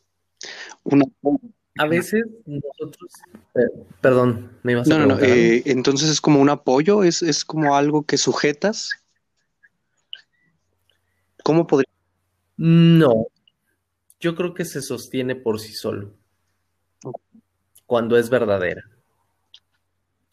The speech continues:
Speaker 2: Cuando no, yo creo que como en toda la, en, en toda relación, tienes que soportarla de algún lado para que no se te caiga.
Speaker 1: Con el riesgo de que se
Speaker 2: Y
Speaker 1: Ajá.
Speaker 2: con el riesgo de que se caiga, ex-, exactamente.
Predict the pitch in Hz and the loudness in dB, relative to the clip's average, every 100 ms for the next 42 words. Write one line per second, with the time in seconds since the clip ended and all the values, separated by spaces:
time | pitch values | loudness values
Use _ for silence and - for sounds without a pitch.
0 | _ _ - 123 117 113 117 131 185 - | _ _ -6 -4 -4 -4 -4 -4 -6 -10
1 | _ _ _ 123 131 135 135 135 135 127 | _ _ _ -6 -4 -2 -6 -8 -4 -4
2 | 113 117 117 151 151 151 131 - 120 127 | -2 -4 -2 0 2 2 0 -2 -4 -4
3 | 123 120 117 135 147 127 104 101 131 147 | -6 -8 -4 0 0 0 -4 -4 -8 -10
4 | 240 - _ _ _ _ _ 127 127 127 | -12 -18 _ _ _ _ _ -6 -4 -4
5 | 131 131 123 - - _ _ - - - | -4 -2 -2 -2 -8 _ _ -20 -18 -4
6 | 135 - 113 107 135 127 123 113 107 104 | -4 -2 -6 -2 0 0 0 -2 -2 -4
7 | 117 113 107 107 107 101 101 107 107 120 | -4 -4 -2 -4 -2 -4 -4 -8 -8 -10
8 | 101 104 - 92 - - _ _ _ - | -10 -14 -12 -12 -14 -20 _ _ _ -6
9 | 139 131 123 131 113 110 110 107 107 - | 0 2 2 0 0 -2 -4 -4 -6 -8
10 | _ _ _ - 151 143 143 - _ _ | _ _ _ -4 2 2 2 -2 _ _
11 | _ _ _ _ _ _ _ _ _ _ | _ _ _ _ _ _ _ _ _ _
12 | _ - 131 117 110 113 117 123 123 104 | _ -8 -6 -6 -6 -2 -2 0 -2 -2
13 | 104 101 107 - 104 98 101 101 - 107 | -6 -12 -12 -8 -8 -6 -10 -14 -16 -12
14 | - 110 - 104 104 101 | -12 -10 -10 -8 -8 -10